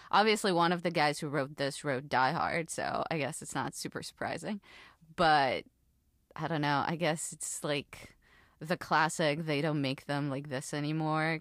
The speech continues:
kind of thing that I hate myself for saying. I feel like very, like, old man yells at cloud when I'm like that, but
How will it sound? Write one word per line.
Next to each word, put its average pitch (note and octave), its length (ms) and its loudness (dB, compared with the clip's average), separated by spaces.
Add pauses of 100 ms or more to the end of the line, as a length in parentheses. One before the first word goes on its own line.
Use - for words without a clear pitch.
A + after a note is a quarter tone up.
kind E3 260 0
of E3 60 -2
thing E3+ 440 0
that C3+ 400 0
I C#3+ 100 2
hate C#3 420 -2
myself D3 460 -2
for D3 120 -8 (260)
saying. D3+ 500 -2
I D3 100 -4
feel C#3 200 -6
like C#3+ 160 -6
very, C#3+ 320 -2
like, C3 300 -2 (380)
old D#3+ 260 2
man C#3+ 300 2
yells C#3+ 260 0
at C3 140 -10
cloud C3 420 0
when F#3 140 0
I'm F#3+ 140 0
like G3 200 0
that, G3 280 2
but F#3+ 520 2